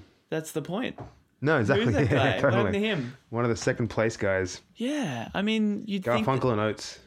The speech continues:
Speaker 2: kind of thing.
Speaker 1: Who's Oates?
Speaker 2: Uh, yeah, exactly, exactly.
Speaker 1: Yeah, nice.
Speaker 2: Yeah.
Speaker 1: But Garfunkel remained famous in the face of the Simon and Garfunkel thing,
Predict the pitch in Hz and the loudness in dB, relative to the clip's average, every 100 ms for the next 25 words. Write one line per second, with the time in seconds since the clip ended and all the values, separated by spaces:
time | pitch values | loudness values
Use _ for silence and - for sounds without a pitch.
0 | - 95 92 95 90 - - _ _ _ | -12 -10 -6 -6 -6 -12 -20 _ _ _
1 | _ _ - 127 123 120 - - - _ | _ _ -10 -4 -2 -4 -6 -16 -20 _
2 | _ _ _ _ - 104 107 92 95 110 | _ _ _ _ -4 -2 0 0 -2 -2
3 | 113 101 - - 107 - 117 101 80 - | -2 -2 -10 -10 -10 -4 0 0 -2 -12
4 | _ 101 82 - - _ - - - _ | _ -8 -8 -10 -20 _ -20 -20 -20 _
5 | - 208 - - 139 - _ _ _ - | -16 -14 -10 -4 -4 -4 _ _ _ -4
6 | 185 269 151 - 107 95 110 101 92 - | -2 -2 -4 -4 -6 -4 -4 -2 -4 -4
7 | 95 120 208 - 123 107 104 - 98 - | -4 -4 -6 -6 -6 -4 -6 -6 -8 -10
8 | 110 98 101 101 92 95 120 123 - - | -14 -8 -6 -4 -4 -4 -6 -8 -10 -10
9 | 98 | -10